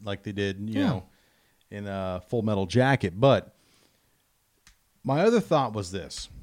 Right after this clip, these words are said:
Speaker 1: So end of the season comes around December for a lot of teams 'cause they don't make the playoffs, right? So they go into the holiday break, and then come January,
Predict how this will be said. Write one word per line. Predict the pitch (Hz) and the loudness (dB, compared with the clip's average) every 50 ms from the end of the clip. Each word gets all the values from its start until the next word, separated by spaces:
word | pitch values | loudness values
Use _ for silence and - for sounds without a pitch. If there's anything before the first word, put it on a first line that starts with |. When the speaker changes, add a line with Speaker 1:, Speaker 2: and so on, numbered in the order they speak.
| - - - - - - - - - - - _ _ _ _ _ _ | -18 -18 -18 -20 -20 -20 -20 -20 -20 -20 -20 _ _ _ _ _ _
Speaker 1:
So | - - 120 120 | -14 -12 -12 -10
end | 123 151 165 170 | -8 -10 -10 -10
of | 165 | -10
the | 160 | -14
season | 139 - 151 147 135 131 135 123 | -14 -12 -10 -10 -10 -10 -10 -10
comes | - 127 127 123 107 | -8 -6 -6 -6 -4
around | 113 117 113 113 110 107 | -2 -2 0 0 0 0
December | 98 98 - - 110 104 95 101 | -2 -4 -2 -2 -2 0 0 -2
for | - - 101 | -2 -2 -2
a | 98 | 0
lot | 95 92 92 | 0 0 0
of | 98 92 | -2 -4
teams | - - 95 95 92 90 - | -4 -4 -4 -2 -2 -4 -4
'cause | - 92 | -4 -4
they | 92 | -2
don't | 95 98 | -2 -2
make | 95 92 87 | -2 -4 -6
the | - | -8
playoffs, | - - 92 80 71 69 - - - - | -8 -8 -6 -6 -6 -10 -12 -16 -14 -8
right? | - 82 90 90 - - - - - _ _ _ _ _ _ _ _ _ _ _ _ _ _ _ _ _ _ _ _ | -6 -4 -4 -6 -8 -12 -18 -20 -20 _ _ _ _ _ _ _ _ _ _ _ _ _ _ _ _ _ _ _ _
So | - - 107 101 98 98 | -6 -2 2 2 4 4
they | 98 101 | 2 2
go | 98 101 98 | 2 2 0
into | 95 90 | 0 -2
the | 87 85 | -2 -2
holiday | 95 135 147 147 147 139 139 139 | 0 0 2 2 2 2 2 2
break, | 131 117 120 120 123 123 120 123 120 - - - - _ _ _ _ _ _ _ _ _ _ _ _ _ _ _ _ _ _ _ _ _ _ _ _ _ _ _ _ _ | 2 2 2 4 4 4 4 2 0 -2 -8 -12 -14 _ _ _ _ _ _ _ _ _ _ _ _ _ _ _ _ _ _ _ _ _ _ _ _ _ _ _ _ _
and | - 104 101 101 | -4 -2 0 0
then | 95 95 90 | 0 -2 -2
come | - - 98 92 | -2 -4 -4 -4
January, | 85 92 113 127 131 131 135 131 131 127 127 123 123 123 120 120 120 120 120 117 | -4 -2 -2 -2 0 0 0 0 0 0 2 2 2 2 2 0 0 -2 -2 -4